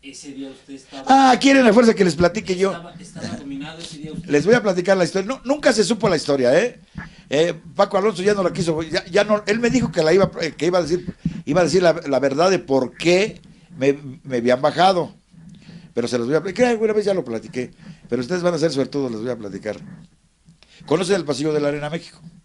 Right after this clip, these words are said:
Speaker 2: ¿Cuántos metros tendrá? ¿Les gusta? ¿Cincuenta? Es el que, el, donde está Camerinos, después todo el pasillo largotote, de que hasta allá salen los técnicos y hasta acá salen los rudos, y hay dos puertas.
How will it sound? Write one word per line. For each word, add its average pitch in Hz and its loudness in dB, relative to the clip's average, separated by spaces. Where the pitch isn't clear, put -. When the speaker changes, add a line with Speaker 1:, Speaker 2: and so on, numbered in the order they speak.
Speaker 2:
¿Cuántos 165 -2
metros 147 -10
tendrá? 110 -6
¿Les 117 -6
gusta? 120 -6
¿Cincuenta? 123 -6
Es 117 -6
el 143 -8
que, 156 -8
el, 143 -6
donde 123 -4
está - -2
Camerinos, 214 -2
después 143 -8
todo 190 -2
el 165 -4
pasillo 175 -4
largotote, 160 -6
de 120 -6
que 131 -4
hasta - -6
allá 143 -2
salen 160 -6
los 135 -6
técnicos 175 -6
y 117 -4
hasta 117 -4
acá 131 -4
salen 127 -6
los 117 -6
rudos, 147 -6
y 131 0
hay 131 2
dos 143 -4
puertas. 175 -6